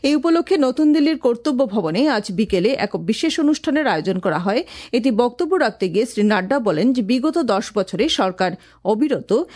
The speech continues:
গর্ভবতী মহিলাদের স্বাস্থ্য সংক্রান্ত সুযোগ সুবিধা প্রদানের মাধ্যমে তাদের সবলীকরণের প্রয়াস অব্যাহত রেখেছে। উল্লেখ্য, সরকারের অন্যতম ধ্বজাবাহী কার্যসূচি পিএমএসএম এর লক্ষ্য হচ্ছে সুরক্ষিত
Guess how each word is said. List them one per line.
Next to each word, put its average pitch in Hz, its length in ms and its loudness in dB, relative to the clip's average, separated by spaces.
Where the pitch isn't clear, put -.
গর্ভবতী 247 540 0
মহিলাদের 330 500 2
স্বাস্থ্য 277 320 -2
সংক্রান্ত 294 440 0
সুযোগ 254 340 0
সুবিধা 220 320 0
প্রদানের 202 420 0
মাধ্যমে 180 420 0
তাদের 208 260 0
সবলীকরণের 233 760 0
প্রয়াস 190 340 0
অব্যাহত 202 420 0
রেখেছে। 156 380 -4
উল্লেখ্য, 311 400 2
সরকারের 247 480 0
অন্যতম 311 480 0
ধ্বজাবাহী 220 480 0
কার্যসূচি 208 600 -2
পিএমএসএম 226 840 0
এর 233 120 0
লক্ষ্য 240 360 2
হচ্ছে 196 300 -2
সুরক্ষিত 339 520 -2